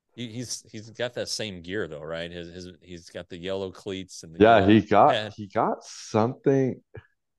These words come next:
Speaker 2: I don't, this might have been last year, actually. He got an elbow guard from his brother. That's pretty cool. But, um,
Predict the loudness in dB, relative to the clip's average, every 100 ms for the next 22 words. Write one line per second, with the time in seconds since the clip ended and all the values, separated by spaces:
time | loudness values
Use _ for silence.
0 | 2 4 6 6 4 6 4 4 4 2
1 | 0 0 -2 -2 -2 0 4 4 4 4
2 | 4 4 4 0 0 -6 -6 0 2 4
3 | 2 0 _ _ _ _ _ _ _ _
4 | _ _ _ _ _ -2 0 -4 0 0
5 | 0 4 6 6 6 4 4 0 -8